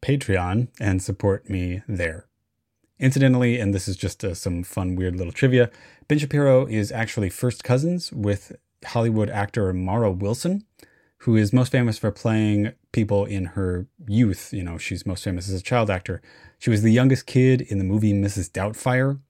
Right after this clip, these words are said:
She was also Matilda in the movie Matilda. Wilson and Shapiro are not on speaking terms due to their political influences and political opinions. She is an extremely leftist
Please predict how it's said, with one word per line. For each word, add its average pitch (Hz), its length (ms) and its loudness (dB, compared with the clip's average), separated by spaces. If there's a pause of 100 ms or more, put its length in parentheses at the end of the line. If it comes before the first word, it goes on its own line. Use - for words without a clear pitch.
(380)
She 120 120 -2
was 113 80 4
also 120 180 4
Matilda 107 680 2
in 101 80 0
the 98 80 0
movie 101 420 0
Matilda. 90 560 -6 (880)
Wilson 113 400 4
and 104 140 -2
Shapiro 104 420 2
are 95 160 -2
not 120 300 2
on 107 160 2
speaking 110 320 2
terms 107 340 2
due 107 160 0
to 101 180 -2
their 95 220 0
political 95 600 -4 (180)
influences 120 580 0
and 92 160 -2
political 98 300 -2
opinions. 143 400 4 (340)
She 104 320 0
is 98 220 -2
an 90 80 -2
extremely 90 480 -4
leftist - 600 -2